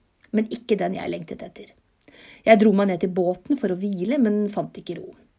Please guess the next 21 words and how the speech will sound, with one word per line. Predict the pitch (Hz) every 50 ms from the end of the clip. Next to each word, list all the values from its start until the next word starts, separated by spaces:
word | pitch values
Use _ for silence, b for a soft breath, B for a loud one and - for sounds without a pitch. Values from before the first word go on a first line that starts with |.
| _ -
Så | - - 233
begynte | 202 226 196 185 180
jeg | 180
å | - -
flakke | 208 - - _ - 165 160
rundt, | 160 - - - - -
vandret | 208 240 254 240 202 175 202 208 - -
gate | 233 208 180 170 - 220
opp | 247 - -
og | 226 196
gate | 202 180 160 160 - 180
ned, | 175 170 185 202 226 220 -
sikkert | - 208 202 220 214 -
flere | 214 185 180
mil. | 180 170 170 190 214 240 - _ _ _ _ _ _ _ _ _ _ B B B B B B B
Byen | - 196 185 247 254 269 302 311 294 285
var | - -
koselig, | 240 185 165 - - - 180 180 196
ganske | 220 247 233 196 - - - 262
lik | 233 180 180 190 208 208 - -
Mariehamn, | 214 214 214 226 233 220 226 240 247 240 220 196